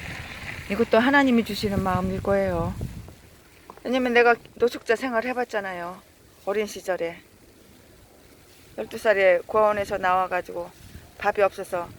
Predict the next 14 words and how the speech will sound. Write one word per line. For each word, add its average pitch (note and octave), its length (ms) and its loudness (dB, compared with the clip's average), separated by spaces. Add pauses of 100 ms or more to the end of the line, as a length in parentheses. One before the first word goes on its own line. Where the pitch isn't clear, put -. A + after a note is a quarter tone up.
(640)
개밥 G#3+ 260 0
먹어가면서, F3+ 800 -4 (600)
그래가지고 A#3 320 -4
자수성가해서 G#3 920 -4
지금은 F#3 480 -10 (560)
공주처럼 G#3+ 640 -2
여왕처럼 F#3+ 520 0
사는데, F3 540 -8 (3250)
이제 G3+ 140 -6
자수성가해서 G3+ 840 2
공주처럼 G3+ 640 0
여왕처럼 G3 460 4
사니까 F#3+ 500 -2 (2000)
그분들을 F#3 640 -4